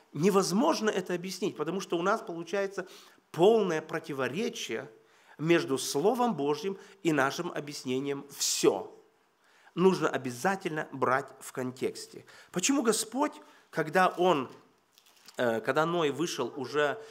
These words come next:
из ковчега после потопа, почему Господь говорит: «Всё движущееся, всё я даю вам в пищу»? Потому что до этого Ной, я не буду всё зачитывать, вы можете это проверить,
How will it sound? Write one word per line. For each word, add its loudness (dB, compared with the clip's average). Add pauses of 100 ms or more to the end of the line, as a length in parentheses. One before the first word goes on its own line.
(140)
из -6
ковчега -2
после -8
потопа, -10 (280)
почему 0
Господь -2
говорит: 0 (260)
«Всё 10 (100)
движущееся, 4
всё 4 (400)
я 2
даю 0 (180)
вам 2 (100)
в -10
пищу»? -6 (640)
Потому 0
что 0
до -6
этого -4 (480)
Ной, 8
я 0
не 0
буду -2
всё -2
зачитывать, -4
вы -2
можете 0
это -6
проверить, 2